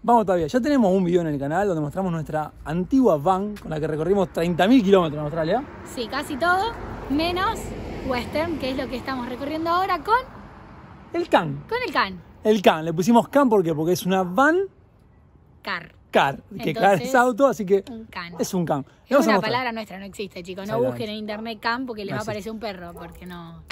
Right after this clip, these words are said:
Speaker 2: no hay
Speaker 1: Eh,
Speaker 2: nada.
Speaker 1: ¿le llamará la atención las dos bombillas del mate? Explícale
Speaker 2: Sí,
Speaker 1: por qué ahí.
Speaker 2: porque tengo tos.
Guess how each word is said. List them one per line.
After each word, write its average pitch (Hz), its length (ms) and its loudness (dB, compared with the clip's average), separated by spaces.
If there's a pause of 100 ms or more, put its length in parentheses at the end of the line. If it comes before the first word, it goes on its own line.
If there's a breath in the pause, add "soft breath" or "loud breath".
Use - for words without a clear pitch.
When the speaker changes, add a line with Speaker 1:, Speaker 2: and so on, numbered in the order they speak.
(160)
Speaker 2:
no - 80 -14
hay - 120 -8
Speaker 1:
Eh, 127 40 -4
Speaker 2:
nada. 127 140 -4
Speaker 1:
¿le 139 60 -2
llamará 151 240 -2
la 190 40 6
atención 180 260 0
las 170 100 2
dos 180 100 4
bombillas 170 300 -2
del 151 60 -2
mate? 165 400 -2 (340)
Explícale 151 340 -2
Speaker 2:
Sí, 131 40 -8
Speaker 1:
por 143 120 -6
qué 135 60 -6
ahí. 127 160 -6 (220)
Speaker 2:
porque 208 200 -12
tengo 226 260 -10
tos. 180 360 -12